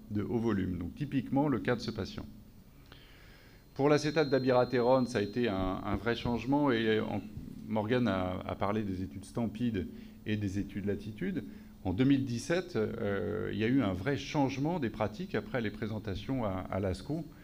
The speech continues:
euh, de Stampede et de Latitude, et on a complètement changé la façon de traiter les patients.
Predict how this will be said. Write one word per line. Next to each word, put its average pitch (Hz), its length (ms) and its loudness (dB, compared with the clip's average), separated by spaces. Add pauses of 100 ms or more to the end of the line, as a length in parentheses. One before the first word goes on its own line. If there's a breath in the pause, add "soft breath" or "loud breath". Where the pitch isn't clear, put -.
(200 loud breath)
euh, 107 360 2
de 107 120 -2
Stampede 117 440 -2
et 113 60 4
de 104 40 0
Latitude, 107 480 0
et 127 60 4
on 107 120 2
a 95 80 2
complètement 131 560 -2
changé 117 320 -4
la 117 120 0
façon 110 340 -2
de 107 100 0
traiter 110 300 -2
les 107 100 0
patients. 107 420 -2